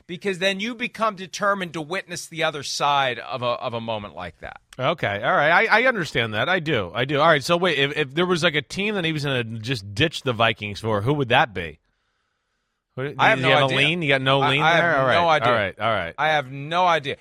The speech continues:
Speaker 1: May-, maybe, maybe the Chiefs, maybe the Patriots.
Speaker 2: Right.
Speaker 1: I, you know, be, I, I, I said, go ahead and be a front runner. Go ahead, because you will find that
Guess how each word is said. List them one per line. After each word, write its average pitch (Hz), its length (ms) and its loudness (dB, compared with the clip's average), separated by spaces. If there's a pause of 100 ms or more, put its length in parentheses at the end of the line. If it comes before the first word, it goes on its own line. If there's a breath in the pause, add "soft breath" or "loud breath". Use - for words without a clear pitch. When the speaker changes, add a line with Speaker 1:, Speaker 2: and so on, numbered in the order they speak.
(280 soft breath)
Speaker 1:
May-, 220 220 2
maybe, 226 520 2
maybe 202 500 0
the 170 280 -2 (440)
Chiefs, 185 520 -6
maybe 160 220 -2
the 147 100 -10
Patriots. 156 960 -8
Speaker 2:
Right. 117 360 0 (280)
Speaker 1:
I, 123 160 -6 (320)
you 143 140 -8
know, 113 160 -6 (420)
be, 135 100 -10 (640 soft breath)
I, 262 40 4 (280)
I, 254 200 6 (120)
I 262 60 4
said, 233 260 2
go 254 100 4
ahead 277 120 6
and 277 100 -2
be 269 80 -4
a 214 80 0
front 196 260 0
runner. 113 260 -4 (180)
Go 233 120 4
ahead, 214 240 4
because 196 460 -2
you 175 240 -4
will 277 200 2
find 131 720 -2 (520 soft breath)
that 180 240 0